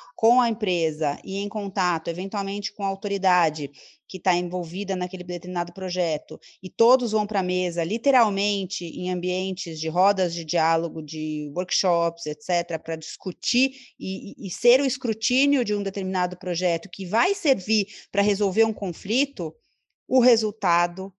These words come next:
é mais do que positivo. Ele é positivo pro projeto,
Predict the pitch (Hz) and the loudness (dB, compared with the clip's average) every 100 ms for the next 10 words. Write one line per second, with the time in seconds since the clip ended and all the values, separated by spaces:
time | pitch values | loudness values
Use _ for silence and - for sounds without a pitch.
0 | _ 202 202 202 208 165 - - - 165 | _ 2 4 4 4 2 -4 -12 -16 -10
1 | 175 151 165 160 - - 147 143 139 - | -8 -6 -8 -8 -10 -8 -8 -8 -14 -18
2 | - - 196 220 220 190 196 196 175 170 | -20 -6 4 4 4 0 -2 -6 -8 -12
3 | 151 151 151 143 143 - | -8 -6 -2 -2 -2 -8